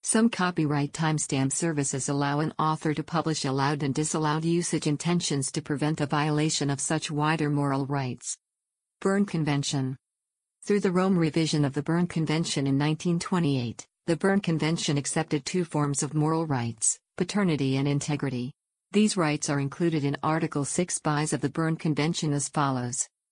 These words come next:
Independent of the author's economic rights, and even after the transfer of the said rights, the author shall have the right to claim authorship of the work and to object to any distortion, modification of, or other derogatory action in relation to the said work,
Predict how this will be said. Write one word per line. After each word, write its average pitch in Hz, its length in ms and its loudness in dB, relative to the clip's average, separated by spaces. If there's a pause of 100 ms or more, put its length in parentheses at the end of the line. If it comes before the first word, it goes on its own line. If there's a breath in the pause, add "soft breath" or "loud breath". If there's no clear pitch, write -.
(420)
Independent 185 580 4
of 143 80 -2
the 151 140 0
author's 151 480 0
economic 147 500 2
rights, 127 420 -4 (200)
and 170 120 2
even 185 280 4
after 170 240 2
the 147 100 0
transfer 160 520 -2
of 131 100 0
the 143 100 0
said 156 320 -2
rights, 143 500 -2 (200)
the 165 160 2
author 165 280 2
shall 139 220 -2
have 147 180 0
the 147 120 -2
right 147 240 0
to 160 80 -4
claim 151 340 0
authorship 156 560 0
of 139 80 -2
the 151 100 -2
work 151 280 -2
and 143 100 0
to 156 140 0
object 143 360 -2
to 143 120 -2
any 156 180 4
distortion, 135 760 -2 (200)
modification 170 800 0
of, 127 260 -4 (200)
or 170 120 2
other 165 240 0
derogatory 151 760 0
action 156 420 -2
in 143 140 0
relation 147 480 -2
to 131 100 -6
the 139 100 -4
said 147 240 -2
work, 139 400 -4